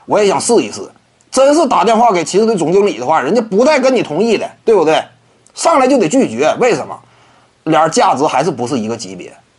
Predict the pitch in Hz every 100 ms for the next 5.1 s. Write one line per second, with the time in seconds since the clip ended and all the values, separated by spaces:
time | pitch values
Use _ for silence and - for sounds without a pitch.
0 | _ 190 214 247 285 262 143 190 240 180
1 | 131 131 110 101 - _ _ _ _ _
2 | - - - 214 208 185 185 226 180 175
3 | 208 202 208 147 117 156 - _ _ _
4 | _ _ - 208 185 214 151 147 185 165